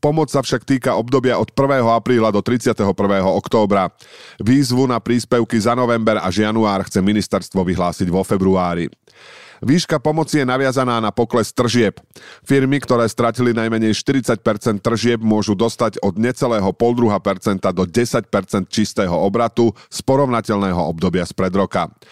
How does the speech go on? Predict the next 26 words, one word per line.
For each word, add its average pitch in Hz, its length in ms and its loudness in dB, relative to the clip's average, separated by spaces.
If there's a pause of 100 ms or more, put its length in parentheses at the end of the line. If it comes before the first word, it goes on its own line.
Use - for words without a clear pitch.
(300)
Napríklad, 135 480 0
ak 104 240 -4
firma 147 320 2
stratila 120 400 -2
šesťdesiat 131 560 0
percent 98 400 -2
tržieb, 107 480 0 (160)
dostane 95 320 0
šesť 90 320 -4
percent. 92 640 -4 (560)
O - 80 -2
takúto 143 480 2
núdzovú 147 480 2
pomoc 139 320 -2
s - 80 -14
porovnateľnými 135 720 0
sumami 107 640 0 (320)
mohli 151 240 2
v 104 160 2
Rakúsku 113 320 -2
žiadať 98 400 0
už 95 240 -4
od 80 80 -8
dvadsiateho 98 640 -2
siedmeho 85 480 -4
marca. 87 480 -4